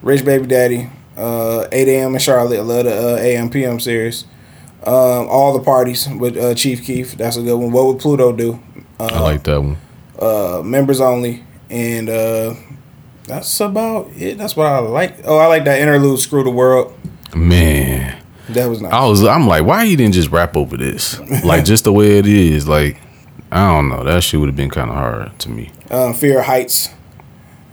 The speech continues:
Speaker 1: Yeah, that's a
Speaker 2: Some of these I don't remember the names
Speaker 1: Mm-hmm.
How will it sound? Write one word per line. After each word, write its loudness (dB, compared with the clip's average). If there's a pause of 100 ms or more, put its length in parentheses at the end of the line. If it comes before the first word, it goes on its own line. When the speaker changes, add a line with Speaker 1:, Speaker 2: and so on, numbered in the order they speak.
(460)
Speaker 1:
Yeah, -8
that's -6
a -6
Speaker 2:
Some 2
of 4
these 6
I 4
don't 2
remember 4
the 0
names 0 (180)
Speaker 1:
Mm-hmm. -10